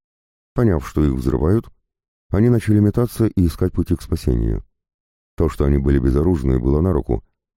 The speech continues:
иначе трудно предположить, что бы тут происходило.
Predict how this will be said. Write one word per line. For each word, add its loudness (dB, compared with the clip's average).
иначе 0
трудно 0
предположить, -2
что -6
бы 0
тут -4
происходило. -4